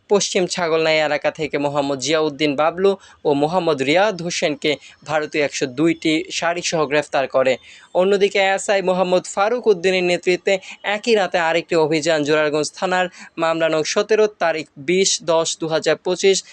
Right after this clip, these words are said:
ধারা চারশো সাতান্ন তিনশো আশি বাই চৌত্রিশ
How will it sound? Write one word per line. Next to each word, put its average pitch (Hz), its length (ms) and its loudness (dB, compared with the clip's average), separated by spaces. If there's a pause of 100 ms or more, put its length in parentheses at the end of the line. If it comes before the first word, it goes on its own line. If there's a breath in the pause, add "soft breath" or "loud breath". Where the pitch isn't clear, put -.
(260 loud breath)
ধারা 196 240 2
চারশো 180 340 -2
সাতান্ন 165 440 0
তিনশো 156 360 -4
আশি 151 260 -4
বাই 151 200 0
চৌত্রিশ 190 500 0